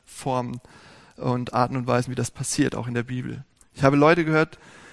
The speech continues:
die durch die verrücktesten, also Geschichten gehört von Leuten, die durch echt verrückte Dinge mit Gott ins Gespräch gekommen sind, durch Musik. Okay, das ist nicht so verrückt. Musik hat schon immer dieses noch intensivere, emotionalere. Aber durch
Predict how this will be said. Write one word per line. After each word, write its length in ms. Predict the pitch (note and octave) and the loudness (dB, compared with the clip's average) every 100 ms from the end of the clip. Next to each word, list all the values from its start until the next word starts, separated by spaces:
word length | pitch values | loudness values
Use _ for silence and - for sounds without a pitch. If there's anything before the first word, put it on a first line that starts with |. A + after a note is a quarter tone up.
| - - - | -20 -14 -4
die 100 | C#3 | 0
durch 180 | C#3 - | 0 0
die 140 | C#3 | -2
verrücktesten, 680 | - C3+ E3+ - - - - | -2 0 -2 -4 -8 -10 -4
also 240 | C3+ C3+ | -2 -2
Geschichten 400 | C3+ - G#3 - | -4 -4 -4 -4
gehört 180 | C3+ A#2 | -6 -6
von 160 | - B2 | -6 -2
Leuten, 300 | B2 B2+ B2+ | -2 -2 -6
die 120 | C#3 | -4
durch 220 | C#3+ C#3 | -4 -4
echt 260 | C#3+ E3 - | -4 -4 -4
verrückte 760 | D#3+ C#3+ - - A3 - - | -4 -4 -10 -10 -8 -6 -6
Dinge 420 | E3+ F3+ E3 C#3 - - | -2 0 0 -2 -8 -8
mit 220 | C#3 - | -8 0
Gott 160 | D#3+ | 0
ins 160 | D#3+ - | 0 -6
Gespräch 340 | C#3+ - D3 | -10 -6 -6
gekommen 340 | C#3+ - A#2+ A#2 | -4 -6 -8 -6
sind, 200 | A#2+ A#2 | -8 -6
durch 180 | C#3 F3+ | -6 -6
Musik. 500 | D3+ D3+ C3 - - _ _ _ - | -6 -4 -6 -8 -20 _ _ _ -8
Okay, 200 | - B2+ | -2 -2
das 160 | C3 | -2
ist 40 | D3+ | -4
nicht 180 | C#3+ - | -4 -4
so 80 | |
verrückt. 340 | - B2+ A#2+ - | -8 -8 -8 -8
Musik 320 | C3 C#3+ - | -10 -10 -4
hat 160 | D3+ - | -4 -4
schon 140 | D3 | -8
immer 340 | C#3 C#3 - - C#3 | -6 -4 -6 -6 -6
dieses 400 | C3 C3+ - - - - - _ _ _ | -4 -6 -10 -14 -20 -20 -20 _ _ _
noch 160 | C3 - | -10 -8
intensivere, 680 | C3+ C#3 C3 B2+ C#3 B2 | -4 -2 0 0 0 0
emotionalere. 800 | A#2+ C3 - - B2 A#2+ A#2 A#2 | -2 -4 -4 -2 0 0 -2 -4
Aber 400 | B2+ D3 D3 D3 - - - - _ | 0 2 4 2 0 -12 -20 -20 _
durch 400 | B2+ A#2+ - | -2 -2 -4